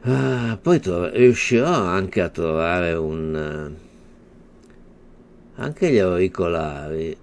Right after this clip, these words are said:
esatto, anche loro sono da, da raccattare, perché poi quando troviamo le-, l'elettronica, eh, la smontiamo tutta sta roba, ehi là,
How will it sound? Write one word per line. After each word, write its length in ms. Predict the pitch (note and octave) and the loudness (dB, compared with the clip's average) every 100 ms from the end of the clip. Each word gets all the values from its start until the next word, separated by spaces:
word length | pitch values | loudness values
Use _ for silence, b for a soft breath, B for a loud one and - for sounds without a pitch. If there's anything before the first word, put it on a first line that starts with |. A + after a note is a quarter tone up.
| - | -10
esatto, 800 | A2 A2+ A#2 A2+ C#2+ - - A2 | -6 -6 -4 -6 -6 -10 -10 -8
anche 380 | C#3 D#3 D3+ | -8 -6 -4
loro 400 | A2 G#2+ F2 D2 | -2 0 -2 -4
sono 340 | - D2+ C#2+ C#2 | -8 -10 -10 -10
da, 560 | C#2+ C#2 C2+ C#2+ D2+ - - - - - - - - | -10 -12 -12 -14 -18 -20 -20 -20 -20 -20 -20 -20 -14
da 180 | - F2 | -6 -4
raccattare, 960 | E2+ E2 - F2 - - D2+ D2 D#2+ F#2 | -4 -6 -6 -6 -6 -8 -6 -6 -8 -4
perché 180 | B2 | -4
poi 200 | B2+ G#2 | -2 -2
quando 500 | - B2+ D3 C3 G#2 - - | -2 -4 -4 -2 -2 -6 -12
troviamo 520 | F#2 E2 F#2+ A2 F2 | -8 -4 -4 -4 -4
le-, 120 | D#2 | -6
l'elettronica, 1200 | - G2 G#2 E2+ - - D2+ A1+ B1 - - - - | -4 0 0 -2 -4 -8 -6 -8 -10 -10 -8 -8 -8
eh, 300 | G#2 A2 A#2 | -8 -6 -4
la 140 | B2 | -4
smontiamo 800 | A#2+ B2+ A#2 G2 B2+ D#2+ D2+ D2+ | -2 -2 -2 -2 -4 -2 -4 -8
tutta 320 | - - D#2+ | -10 -10 -10
sta 300 | D2+ - C2+ | -10 -10 -8
roba, 340 | B1+ B1 - - | -8 -10 -12 -12
ehi 380 | G2 G#2 G2+ F#2+ | -8 -2 0 2
là, 400 | C#2+ C2+ C2+ | 0 -4 -10